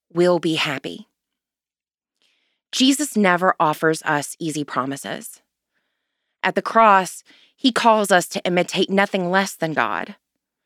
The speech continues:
If imitating the models on T V is clearly out of my reach,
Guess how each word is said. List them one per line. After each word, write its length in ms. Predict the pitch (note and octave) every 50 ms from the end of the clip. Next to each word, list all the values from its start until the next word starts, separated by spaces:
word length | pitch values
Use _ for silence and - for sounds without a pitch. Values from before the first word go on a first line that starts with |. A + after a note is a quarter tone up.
| _ _ _ _ _ _ _ _ _ _ _
If 200 | - A3 - - -
imitating 680 | C4 C4 D4 D#4 - - A3+ B3 A#3 G#3 G3+ G3 F#3+
the 120 | F3 E3
models 480 | D#3+ D#3+ E3 E3+ F3 F3+ F3 E3+ E3 -
on 180 | E3 E3 E3
T 280 | D#3 - - G#3+ G3 F#3+
V 360 | F#3 G3 F#3+ F#3 F3+ F3 -
is 240 | - F#3 F3+ F3 -
clearly 500 | - - - A3 A3 G#3+ G#3 G3+ G3 -
out 200 | - F3 E3+ E3+
of 100 | E3 D#3
my 160 | E3 D3 D3
reach, 540 | D3 C#3+ D#3+ F3 E3+ D#3 D3+ - - - -